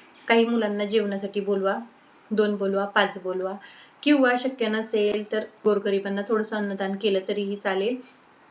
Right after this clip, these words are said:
किंवा जे काही घरात मुलं येतील जेवायला त्यांना अकरा एकवीस रुपये दक्षिणा द्या तुम्ही. तर छान आणि सोप्या पद्धतीने हे सात दिवसाचं पारायण आहे, आणि I hope तुम्ही हे नक्कीच पूर्ण करणार आहात, आणि या सेवेचा रिझल्ट तुम्हाला या सात दिवसांमध्ये नक्कीच पाहायला भेटणार आहे.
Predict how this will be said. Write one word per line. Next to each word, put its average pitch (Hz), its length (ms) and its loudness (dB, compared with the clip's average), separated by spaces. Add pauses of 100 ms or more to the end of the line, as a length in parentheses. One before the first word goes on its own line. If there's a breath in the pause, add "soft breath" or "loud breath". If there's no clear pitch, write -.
(500)
किंवा 254 340 6 (520 loud breath)
जे 254 120 2
काही 269 200 2
घरात 240 340 -2
मुलं 226 180 -2
येतील 214 300 -2
जेवायला 202 300 -2
त्यांना 208 380 -2
अकरा 214 260 -2
एकवीस 202 360 -4
रुपये 208 300 -2 (360)
दक्षिणा 202 480 -4
द्या 214 180 0
तुम्ही. 170 280 -10 (560 loud breath)
तर 214 60 0 (160)
छान 226 240 0
आणि 220 140 -2
सोप्या 240 320 2
पद्धतीने 202 500 -4
हे 202 140 -4
सात 208 240 0
दिवसाचं 208 420 -4
पारायण 196 400 0 (100)
आहे, 240 360 0 (380 loud breath)
आणि 190 200 -2 (120)
I 202 100 2
hope 196 260 -4
तुम्ही 214 160 -2
हे 214 100 0
नक्कीच 254 420 -2
पूर्ण 254 340 0
करणार 226 380 -2
आहात, 214 340 0 (140)
आणि 202 180 -4 (100)
या 214 200 4
सेवेचा 294 500 2
रिझल्ट 226 400 0
तुम्हाला 233 320 0
या 202 180 0
सात 214 300 -2
दिवसांमध्ये 208 580 -4
नक्कीच 214 440 -6
पाहायला 220 260 0
भेटणार 208 380 -4
आहे. 214 340 -2